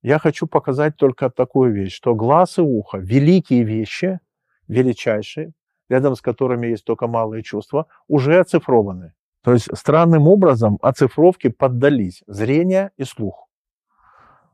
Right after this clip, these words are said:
Картинка в телефоне лучше, чем в реальности, кар-, э, звук в телефоне лучше, чем естественный, и сведен к цифре. Но малые чувства, которые, на которые мы,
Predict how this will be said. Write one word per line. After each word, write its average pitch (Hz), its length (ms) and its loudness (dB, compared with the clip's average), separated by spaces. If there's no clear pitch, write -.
Картинка 143 600 2
в - 60 -8
телефоне 156 640 -2
лучше, 135 420 -4
чем 110 240 -12
в 110 40 -10
реальности, 139 580 -6
кар-, 135 280 -2
э, 131 200 -4
звук 143 440 -6
в - 80 -20
телефоне 160 720 -4
лучше, 156 440 -4
чем 139 240 -6
естественный, - 640 -8
и - 100 -6
сведен 135 420 0
к - 80 -20
цифре. 104 520 -4
Но 123 160 4
малые 185 420 4
чувства, - 460 -4
которые, 143 460 2
на 127 120 2
которые 139 380 2
мы, 127 340 0